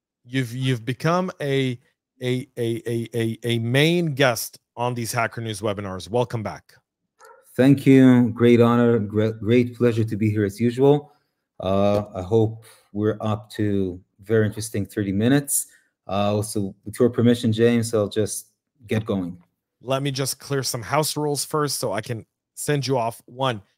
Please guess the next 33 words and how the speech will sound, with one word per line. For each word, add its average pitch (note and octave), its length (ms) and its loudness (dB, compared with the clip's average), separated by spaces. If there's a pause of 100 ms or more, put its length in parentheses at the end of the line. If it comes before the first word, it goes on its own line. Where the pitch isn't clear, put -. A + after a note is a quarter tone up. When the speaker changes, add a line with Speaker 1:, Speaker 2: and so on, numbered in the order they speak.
(380)
Speaker 1:
comments, D3 320 -2
questions D3 480 -4
are A2+ 100 -2
welcome. C3 440 -4 (220)
Put C#3 100 -2
'em C3 80 -2
in. B2+ 220 -4 (420)
Yiftach C3+ 460 -2
is B2+ 240 -2
the B2 80 -2
V C3+ 160 0
P D3 120 -2
of - 140 -4
Product C3 280 0
Marketing A#2+ 340 -8
for A2 160 -10
Silverfort. D3+ 600 -2
We're B2 120 -4
gonna A#2+ 160 -2
be A2+ 100 -8
talking C#3+ 360 -2
about B2+ 240 -2
identity C#3 640 -4
first, C#3 380 -6 (100)
uh, A2 240 -8
I A#2+ 140 0
R, C3 260 -2
changing C3+ 460 -6
the A#2+ 80 -6
rules B2 280 -2
of G#2 120 -8
the A2 60 -10
game. C#3+ 340 -2